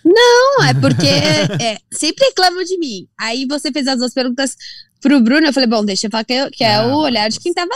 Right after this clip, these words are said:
Speaker 1: lá, né? Eu tô quietinha.
Speaker 2: Não, agora vamos
Speaker 1: Hum.
Speaker 2: lá, vai. Isso, já tivemos aqui uma visão pessimista minha, uma visão mais,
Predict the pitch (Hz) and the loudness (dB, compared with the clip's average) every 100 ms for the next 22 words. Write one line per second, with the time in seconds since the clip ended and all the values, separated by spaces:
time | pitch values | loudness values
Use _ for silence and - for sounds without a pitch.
0 | 587 311 294 233 214 196 220 - 539 311 | -4 -4 -4 -6 -8 -12 -12 -10 -6 -2
1 | 339 330 _ 104 95 107 131 - 127 92 | -4 -6 _ -20 -16 -14 -12 -10 -10 -10
2 | 92 95 98 - 117 _ - 123 _ _ | -14 -20 -20 -20 -20 _ -20 -20 _ _
3 | - 202 - - 139 127 156 - 143 208 | -14 -10 -10 -10 -10 -10 -12 -10 -8 -6
4 | 180 175 165 147 131 143 131 127 - 110 | -8 -10 -10 -10 -8 -10 -10 -12 -12 -12
5 | 117 - 104 120 110 110 110 110 110 110 | -14 -14 -14 -12 -14 -14 -14 -14 -14 -14
6 | 110 - - | -16 -18 -20